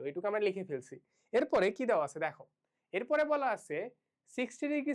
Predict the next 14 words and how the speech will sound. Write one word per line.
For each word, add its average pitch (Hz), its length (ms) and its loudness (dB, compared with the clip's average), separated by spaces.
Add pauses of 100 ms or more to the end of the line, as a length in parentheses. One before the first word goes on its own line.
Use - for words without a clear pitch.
সেলসিয়াস 254 380 0 (100)
তাপমাত্রায় 240 760 -2 (220)
ও - 20 0 (640)
ten 285 200 4 (180)
into 226 300 -4 (560)
ten 233 200 2
to 277 120 -6
the 262 160 -6
power 220 180 2 (120)
five 262 260 0 (200)
প্যাসকেল 226 500 -2 (140)
চাপে 247 340 -2 (480)
এর 180 80 0 (140)
আয়তন 220 360 0